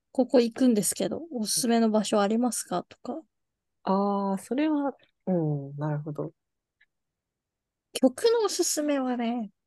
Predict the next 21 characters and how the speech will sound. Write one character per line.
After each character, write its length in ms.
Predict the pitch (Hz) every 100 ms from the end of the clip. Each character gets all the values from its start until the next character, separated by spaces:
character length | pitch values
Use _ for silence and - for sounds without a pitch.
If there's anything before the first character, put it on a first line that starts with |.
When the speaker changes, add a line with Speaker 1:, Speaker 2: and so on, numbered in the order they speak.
| _
Speaker 1:
聞 140 | - -
か 160 | 214
な 180 | 196 190
い 100 | 185
け 140 | - -
ど 220 | _ 185
ね。 60 | _ _ _ _ _ _ _
Speaker 2:
あ 40 | 160
ー。 0 |
Speaker 1:
食 60 | 156
べ 100 | 277 294
物 320 | 294 254 208
と 140 | -
か、 200 | - - _
本 420 | _ - 294 277
と 180 | - 220
か 160 | 214
場 180 | 185 190
所 200 | 190 247
と 160 | 240 247
か、 240 | - -